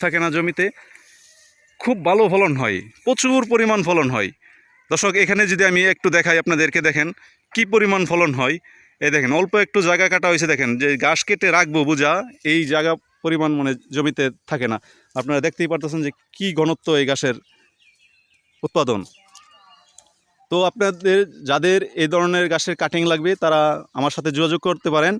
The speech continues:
কাটিং রোপণের কিন্তু এখনই একটা সঠিক সময়, বুড়ো ধান কাটার পরেই আপনারা জমিতে এই ধরনের ঘাস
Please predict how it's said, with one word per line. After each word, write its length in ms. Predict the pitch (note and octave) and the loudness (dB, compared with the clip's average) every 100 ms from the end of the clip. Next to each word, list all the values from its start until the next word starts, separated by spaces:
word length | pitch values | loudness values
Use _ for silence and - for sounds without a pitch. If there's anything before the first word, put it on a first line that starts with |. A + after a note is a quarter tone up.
| - _ _ _ _ | -8 _ _ _ _
কাটিং 320 | D3+ D3 G3+ F#3+ | -2 0 0 0
রোপণের 400 | F#3+ F#3 F#3+ F#3+ | 0 0 0 0
কিন্তু 240 | E3+ D#3 F#3 | -2 -2 0
এখনই 320 | E3+ F3+ F3 | 0 0 0
একটা 220 | E3+ - | 0 -2
সঠিক 300 | - E3 E3+ | -2 -2 -2
সময়, 380 | - E3+ F#3 G3 | 0 0 0 -2
বুড়ো 220 | C#3 D#3 | -2 0
ধান 160 | D3 D3+ - | 0 -2 -4
কাটার 260 | F3 E3+ F3 | -4 -2 -2
পরেই 260 | E3+ E3+ F3 | 0 2 2
আপনারা 300 | D#3+ D#3 D3+ | 0 -2 -2
জমিতে 340 | D#3 D#3 F3 F3+ | -2 -2 -2 -2
এই 40 | D3+ | -2
ধরনের 300 | C#3 C#3 C3 | -2 -2 -2
ঘাস 160 | B2 | -4